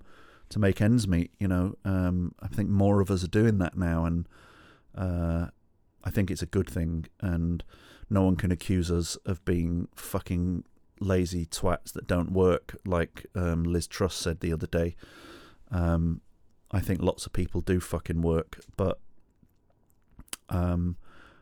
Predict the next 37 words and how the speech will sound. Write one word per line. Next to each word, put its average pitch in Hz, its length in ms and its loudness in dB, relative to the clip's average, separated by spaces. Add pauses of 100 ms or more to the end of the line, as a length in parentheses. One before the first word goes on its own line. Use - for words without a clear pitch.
I'm, 95 340 6
I'm 98 440 6
willing 104 480 4
to - 140 -8
fucking 92 380 0
work 95 320 4
and 90 80 0
do 92 160 2
lots - 220 -2
and 95 100 0
bits - 200 -4
and - 80 -6
pieces - 320 -2
to - 60 -10
try - 140 0
and 87 100 -2
pull 90 140 0
it - 80 -8
together, 90 480 0 (600)
but, 85 280 0
uh, 82 400 2
I'm 92 140 2
not 82 100 0
gonna 87 120 -4
be 82 60 -4
claimed 85 360 -2
to - 100 -8
be 82 160 0
a 80 80 -2
fucking 82 560 -2
machine, 82 640 0 (640)
like, 80 200 -6
tiger 85 420 0
economy, 82 520 0
fucking, 82 560 -2 (960)
you 98 120 0
know, 80 260 2